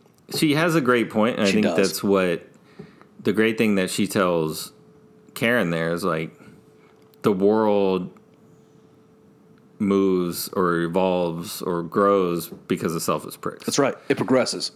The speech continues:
Speaker 1: Yeah,
Speaker 2: Yeah.
Speaker 1: it progresses, yeah.
Speaker 2: Mm-hmm.
Speaker 1: So I think, I mean, it's like, you already know what you wanna do, Karen. She's just looking for reassurance,
Speaker 2: Yeah, she just
Speaker 1: but
Speaker 2: wants somebody to tell her it's okay. And,
Speaker 1: Yeah.
Speaker 2: like, Molly tells her, like, "Yeah, man up. Like, be
Speaker 1: Yeah.
Speaker 2: selfish.
Speaker 1: Yeah, and
Speaker 2: Like,
Speaker 1: it was good
Speaker 2: be like every other man in history, and you'll
Speaker 1: Yeah.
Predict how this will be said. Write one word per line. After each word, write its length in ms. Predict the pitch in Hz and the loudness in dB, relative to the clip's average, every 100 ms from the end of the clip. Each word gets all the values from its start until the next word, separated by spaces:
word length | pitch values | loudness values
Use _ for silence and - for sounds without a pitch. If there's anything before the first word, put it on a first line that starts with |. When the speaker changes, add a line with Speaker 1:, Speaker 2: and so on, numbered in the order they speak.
| - | 0
Speaker 1:
Yeah, 120 | 120 | 2
Speaker 2:
Yeah. 100 | - | 2
Speaker 1:
it 100 | - | 0
progresses, 520 | 110 92 87 - 78 | 0 2 0 -2 0
yeah. 100 | 80 | 2
Speaker 2:
Mm-hmm. 180 | 76 165 - - - - - - - _ - - - - - - - | 2 0 -6 -20 -20 -20 -20 -20 -20 _ -20 -20 -20 -20 -20 -20 -6
Speaker 1:
So 160 | - 123 | 2 2
I 40 | |
think, 280 | 120 139 - | 2 -2 -2
I 40 | 123 | 0
mean, 120 | 117 | 2
it's 120 | 107 | 2
like, 260 | 104 90 - | 2 2 -2
you 140 | 143 175 | 0 2
already 200 | 160 135 | 2 2
know 120 | 120 | 2
what 120 | 107 | 2
you 80 | 101 | 2
wanna 160 | 95 87 | 0 2
do, 160 | 90 | 0
Karen. 380 | 80 80 78 69 - | -2 -6 -6 -10 -6
She's 180 | - 107 | -2 2
just 60 | 110 | 2
looking 220 | 107 104 | 2 0
for 120 | 101 | 2
reassurance, 680 | 92 92 87 92 85 80 82 | 2 0 0 0 0 -2 0
Speaker 2:
Yeah, 120 | 175 - | 0 0
she 140 | - 95 | 0 2
just 160 | 160 | 4
Speaker 1:
but 20 | 156 | 4
Speaker 2:
wants 120 | 147 | 2
somebody 260 | 143 135 | 2 2
to 80 | 120 | 2
tell 200 | 113 123 | 2 2
her 80 | 110 | 2
it's 120 | 101 | 0
okay. 400 | 101 95 82 - - - | -2 -2 -4 -6 -10 0
And, 160 | 131 117 | 2 2
Speaker 1:
Yeah. 100 | - | 0
Speaker 2:
like, 220 | 113 101 98 | -2 0 2
Molly 260 | 113 101 | 0 2
tells 200 | 104 107 | 2 2
her, 60 | 92 | 0
like, 160 | 92 | -2
"Yeah, 260 | 90 127 85 | 0 0 0
man 240 | 95 117 107 | -2 0 0
up. 260 | 104 - - | -2 -2 -4
Like, 320 | 90 82 - - | -4 -6 -14 0
be 100 | 117 | 2
Speaker 1:
Yeah. 60 | 101 | 4
Speaker 2:
selfish. 580 | 92 117 - 78 - - - - - | 2 0 -2 -6 -8 -10 -18 -20 -4
Speaker 1:
Yeah, 80 | 220 | 2
and 80 | 175 | 4
Speaker 2:
Like, 60 | 160 | 4
Speaker 1:
it 40 | |
was 120 | 151 | 2
good 160 | 139 165 | 2 4
Speaker 2:
be 140 | 151 | 6
like 220 | 165 156 - | 4 2 0
every 320 | 135 139 147 | 0 2 2
other 220 | 143 147 123 | 2 2 2
man 340 | 120 131 127 | 2 2 2
in 100 | 104 | 0
history, 600 | 107 120 - 92 87 90 | 0 0 -2 -4 -4 -4
and 320 | 95 92 92 | -4 -4 -6
you'll 140 | - 180 | -2 0
Speaker 1:
Yeah. 180 | 90 | 0